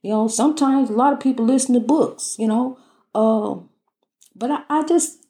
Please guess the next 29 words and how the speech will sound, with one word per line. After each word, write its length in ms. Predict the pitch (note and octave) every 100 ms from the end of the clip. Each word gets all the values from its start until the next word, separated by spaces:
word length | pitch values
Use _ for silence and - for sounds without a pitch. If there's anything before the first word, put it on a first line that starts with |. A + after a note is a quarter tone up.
| -
I 80 | C#4
think 360 | C#4+ E4+ D#4 D#4
we 120 | D4+
done 180 | A#3 G#3
got 260 | B3 C4+
away 520 | A3+ G#3 A#3+ A#3+ A3+ - _ _ -
to 140 | F#3
just, 420 | E3 G3 F#3+ - _ _ _ _ _ _ _ _
from 340 | - D#3+ D3 E3+
meditate. 760 | A#3+ C#4 F#3 - G3 C#3 C3+ - _ _ _ -
I 100 | B3
mean, 260 | A3+ E3+
truly 500 | D#3+ - C#4+ C4+ G#3+
meditating. 1000 | D#3+ F3 B3 C4+ G3+ - A3 E3+ - - _ _ _ -
You 120 | C4
know, 120 | C4
that's 180 | D4+ D4+
how 140 | C#4+
you, 180 | B3 G#3 -
you 160 | F#3+
meditate 580 | G3 D4 C#4+ B3 C#4 C4
on 160 | B3 A3
the 80 |
Lord. 400 | F3 A3 C4+ E3 C3+
I 140 | C#4+ F4+
mean, 340 | B3+ A#3 A3+ - _ _ _
as 200 | G#3+ G3+
a 40 | E3
kid, 540 | - D4 C#4 G#3 -